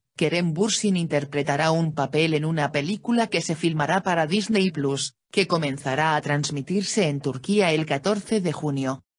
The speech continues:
La coprotagonista de Bürsin en la película también será P. Nar Deniz. Así que la carrera de Kerem Bürsin es bastante activa en estos días. La diferente información recibida también causó confusión para todos.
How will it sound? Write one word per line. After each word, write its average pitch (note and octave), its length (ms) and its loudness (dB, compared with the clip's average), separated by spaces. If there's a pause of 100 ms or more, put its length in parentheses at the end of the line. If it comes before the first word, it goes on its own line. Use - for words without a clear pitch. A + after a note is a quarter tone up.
(220)
La F3 300 2
coprotagonista E3 960 0
de F#3 120 4
Bürsin E3+ 440 0
en D#3 160 0
la D3+ 100 2
película G3 560 2
también E3 420 0
será D3 380 2
P. G3 240 0 (440)
Nar G3 360 6
Deniz. C#3+ 460 -4 (680)
Así F3 360 0
que F3 160 2
la D3+ 120 2
carrera G3 480 2
de F#3 140 2
Kerem E3 380 2
Bürsin G3 440 0
es E3 200 0
bastante D#3 520 2
activa F3+ 540 2
en D#3 140 0
estos E3+ 420 0
días. B2+ 520 -2 (440)
La F3 220 2
diferente F3+ 600 2
información D3+ 840 0
recibida C#3+ 600 2
también E3+ 460 2
causó D#3+ 460 0
confusión E3+ 640 0
para D3+ 280 0
todos. C3 480 -2